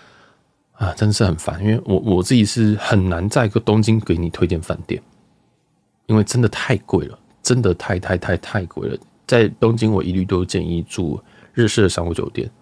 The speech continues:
哦，像我们之前，呃，已经讲到烂掉的什么 Comfort Hotel，它虽然，它算日式商务嘛，其实日式商务有非常非常多，我都还没有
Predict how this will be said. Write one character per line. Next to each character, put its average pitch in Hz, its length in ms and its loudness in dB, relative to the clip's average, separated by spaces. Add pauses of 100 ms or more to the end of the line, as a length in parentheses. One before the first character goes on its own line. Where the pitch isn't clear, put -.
(120)
哦， - 120 -16 (140)
像 85 240 -4 (480)
我 - 60 -8
们 85 120 0
之 101 120 -2
前， 85 440 0
呃， 92 80 -2
已 85 120 0
经 92 300 0 (120)
讲 80 160 -2
到 92 220 0
烂 92 200 0
掉 85 140 0
的 82 80 -2
什 - 120 -6
么 80 100 -4
Comfort 87 360 0
Hotel， 82 380 -6 (280)
它 131 140 -2
虽 135 160 0
然， 110 480 2
它 - 120 -8
算 170 140 0
日 165 120 2
式 - 220 -2 (460)
商 - 300 -4
务 113 140 0
嘛， 87 180 -2
其 180 140 4
实 185 60 8
日 190 40 10
式 175 60 4
商 160 180 2
务 - 40 4
有 98 60 2
非 - 120 0
常 92 100 4
非 - 60 -2
常 85 200 0
多， 80 240 0 (420)
我 87 340 2
都 113 120 2
还 113 180 2
没 101 160 4
有 87 360 2